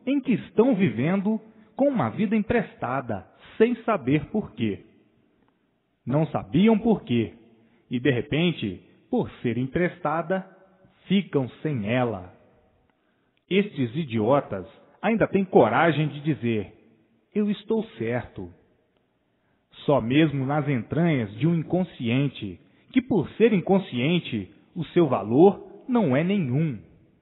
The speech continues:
A melhor distração e o melhor passeio são os livros do seu verdadeiro mundo na mão. Esta é a melhor distração, o melhor passeio.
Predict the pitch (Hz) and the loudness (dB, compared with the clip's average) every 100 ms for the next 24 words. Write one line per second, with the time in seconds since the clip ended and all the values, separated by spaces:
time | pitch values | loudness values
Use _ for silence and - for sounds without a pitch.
0 | _ _ _ _ _ _ _ _ _ _ | _ _ _ _ _ _ _ _ _ _
1 | _ _ _ _ _ 117 123 120 151 151 | _ _ _ _ _ -8 -2 2 4 4
2 | 151 - 135 120 - 120 104 95 - 165 | 0 -2 -2 -2 -6 -8 -8 -8 0 2
3 | 139 135 151 131 104 - 160 170 113 92 | 2 2 0 -2 -8 -2 2 4 2 -4
4 | - - _ - 190 208 135 110 165 220 | -16 -20 _ -6 -2 0 -2 0 2 2
5 | 135 113 110 143 180 135 170 165 123 104 | 2 -2 -4 -4 -2 0 0 0 -2 0
6 | 202 226 117 113 202 220 120 98 - - | 2 2 -2 0 0 2 0 -4 -6 -14
7 | 123 160 120 113 131 117 90 - _ _ | -8 -8 -6 -2 -2 -2 -6 -18 _ _
8 | _ _ _ _ _ - 160 190 - 156 | _ _ _ _ _ -2 0 0 0 0
9 | 151 160 156 143 135 139 - 143 - 110 | 2 2 6 6 6 2 -4 -6 -6 -10
10 | 90 87 _ _ _ _ _ - 180 165 | -12 -16 _ _ _ _ _ -2 2 2
11 | 110 127 175 - 175 - - 123 117 98 | 4 4 2 0 -4 -4 -2 0 0 -2